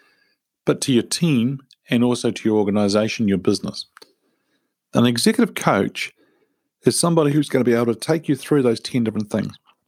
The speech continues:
Somebody who's gonna be able to help you and take you to levels whereby you might want to go. But sometimes some people don't even know where they wanna go. And so the executive coach will actually work, work through it with you. But this is what I'm gonna say to you listeners.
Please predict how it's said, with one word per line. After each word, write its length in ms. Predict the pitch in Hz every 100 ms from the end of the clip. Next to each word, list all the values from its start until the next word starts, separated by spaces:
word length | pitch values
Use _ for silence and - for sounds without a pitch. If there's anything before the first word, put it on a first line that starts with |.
| _ _ _ - - -
Somebody 320 | - 151 156
who's 120 | 139
gonna 120 | 123
be 80 | 113
able 100 | 104
to 80 | 98
help 300 | 156 - -
you 100 | 139
and 100 | 117
take 300 | - 139 139
you 80 | 131
to 340 | - 127 117
levels 480 | 113 131 113 107 -
whereby 460 | 120 113 110 110
you 240 | 110 104 120
might 220 | 113 104
want 160 | 113 -
to 80 |
go. 300 | 101 110 98 - _ _ _ - - _ _
But 240 | - 131 - _
sometimes 540 | - 202 190 123 104 -
some 220 | - 156
people 180 | 113 104
don't 200 | 113 117
even 180 | 110
know 180 | 135 151
where 140 | 107 92
they 80 |
wanna 220 | 87 85 92
go. 260 | - - - _ -
And 160 | 110 107
so 300 | - 120 110
the 140 | 107
executive 420 | 113 - 147 143 120
coach 360 | 113 110 -
will 100 | 101
actually 240 | 101 - 98
work, 220 | 95 - - -
work 240 | 120 110 -
through 320 | - 123 98
it 100 | 78 -
with 160 | 110
you. 160 | 87 92 _ - _ _ _ _ _ _ _ _ _ _ _ _ _ _
But 80 | 170
this 160 | 226
is 100 | 247
what 120 | 240 175
I'm 80 |
gonna 160 | 139 113
say 220 | - 117
to 60 | 110
you 120 | 101
listeners. 480 | 87 92 - -